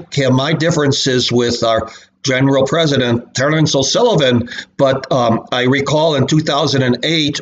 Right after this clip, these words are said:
when he sent his mailer around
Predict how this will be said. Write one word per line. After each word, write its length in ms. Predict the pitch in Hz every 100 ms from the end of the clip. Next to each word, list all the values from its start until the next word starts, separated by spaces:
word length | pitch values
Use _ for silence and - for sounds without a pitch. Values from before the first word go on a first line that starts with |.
| -
when 260 | 123 127
he 340 | 123 131 131 - - - _
sent 340 | _ - 143 139
his 220 | 147 110
mailer 500 | 131 151 160 147 135
around 460 | 127 127 127 135